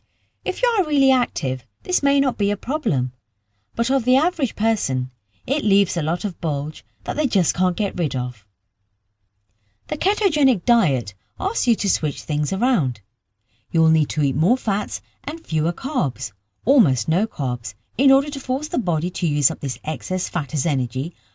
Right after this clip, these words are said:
rather than the carbs you are eating. This may exclude a lot of the foods that you enjoy, but can help you to burn off that extra body fat and lose the weight that you've always wanted. This guidebook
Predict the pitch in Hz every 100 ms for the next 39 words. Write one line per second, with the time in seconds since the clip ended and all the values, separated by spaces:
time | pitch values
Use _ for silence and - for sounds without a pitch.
0 | _ - 302 381 349 311 302 - 320 196
1 | 127 139 147 165 190 175 135 127 123 _
2 | _ _ _ _ _ _ _ _ - 370
3 | 381 427 403 - - 202 151 156 175 185
4 | 208 156 135 - - 160 185 202 269 226
5 | 131 - _ _ _ _ _ - - 311
6 | 453 349 320 - 135 - 127 143 151 -
7 | 123 - 160 - - 190 147 135 - 139
8 | - _ _ - 247 180 175 190 - 143
9 | 139 151 - - 139 127 143 160 202 175
10 | 139 - 123 127 123 _ _ _ _ _
11 | _ _ _ _ _ _ _ - 427 453
12 | 214 160 135 135 120